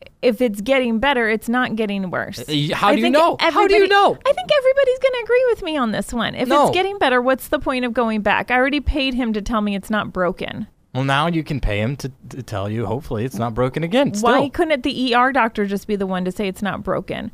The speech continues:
Speaker 1: Why did I have to pay more money?
Speaker 2: Because this is America.
Speaker 1: I didn't wanna go to the E R in the first
Speaker 2: Listen,
Speaker 1: place.
Speaker 2: you
Speaker 1: I was
Speaker 2: know
Speaker 1: gonna
Speaker 2: what?
Speaker 1: wrap it in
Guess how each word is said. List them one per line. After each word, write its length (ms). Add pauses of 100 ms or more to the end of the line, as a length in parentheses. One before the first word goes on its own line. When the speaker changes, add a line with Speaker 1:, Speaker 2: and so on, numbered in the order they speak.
(160)
Speaker 1:
Why 160
did 160
I 80
have 220
to 80
pay 160
more 240
money? 400 (560)
Speaker 2:
Because 360
this 160
is 100
America. 580
Speaker 1:
I 120
didn't 260
wanna 160
go 160
to 100
the 200
E 40
R 160
in 80
the 140
first 40 (100)
Speaker 2:
Listen, 120
Speaker 1:
place. 240
Speaker 2:
you 60
Speaker 1:
I 60
was 120
Speaker 2:
know 60
Speaker 1:
gonna 200
Speaker 2:
what? 40
Speaker 1:
wrap 300
it 80
in 160